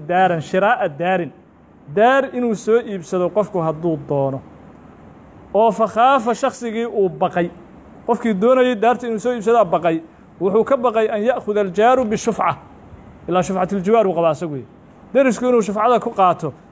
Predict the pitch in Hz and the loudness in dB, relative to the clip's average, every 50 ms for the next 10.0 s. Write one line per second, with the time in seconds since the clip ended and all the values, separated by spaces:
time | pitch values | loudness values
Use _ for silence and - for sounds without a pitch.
0 | - - - - - 254 247 - - 196 - - 180 156 160 131 - - - - | -20 -20 -8 -2 0 2 2 2 0 -4 -6 -6 -6 -6 -6 -8 -8 -12 -20 -20
1 | - - - - - - - - - - - - 160 196 277 262 - 240 233 240 | -20 -20 -20 -20 -20 -20 -20 -20 -20 -18 -10 -4 0 0 2 2 2 2 2 2
2 | 226 202 185 190 196 185 - 208 214 214 - - - - - 240 214 262 254 226 | 2 2 2 2 0 0 0 -2 -2 -2 -6 -16 -10 -6 -4 0 2 2 0 2
3 | - 240 220 170 220 208 202 226 202 175 185 175 160 - - 156 151 - - - | 2 0 0 0 0 -2 -2 0 2 4 4 2 2 0 -2 -4 -4 -6 -8 -12
4 | - - - - - - - 240 247 220 202 220 190 240 254 240 202 - 196 - | -20 -20 -20 -20 -12 -4 -2 0 0 2 2 0 0 0 0 -2 -2 -2 -2 -2
5 | 214 233 226 196 214 233 226 190 190 185 165 185 185 185 175 226 226 - 202 185 | 0 0 0 0 2 2 4 4 4 4 2 0 -2 0 -2 -2 -2 0 0 0
6 | 202 220 247 - - - - - - - - - - - 262 269 - - 240 226 | 0 0 -2 -4 -10 -20 -20 -20 -20 -20 -20 -20 -4 0 0 0 2 2 2 2
7 | 233 220 220 220 202 214 208 190 - 208 185 165 190 190 196 185 - - 240 233 | 2 2 0 0 0 0 0 0 -2 -6 -8 -8 -8 -8 -8 -8 -6 -2 0 2
8 | 220 208 196 190 190 175 143 - 233 214 190 175 147 135 - - - - - - | 2 2 2 2 0 -2 0 0 0 0 0 -2 -4 -6 -8 -14 -20 -20 -20 -8
9 | - - 214 220 208 202 175 - - 190 185 170 160 156 147 139 - 156 135 | -2 0 2 2 2 0 -2 -2 -2 -2 -2 -2 -4 -8 -8 -8 -8 -10 -10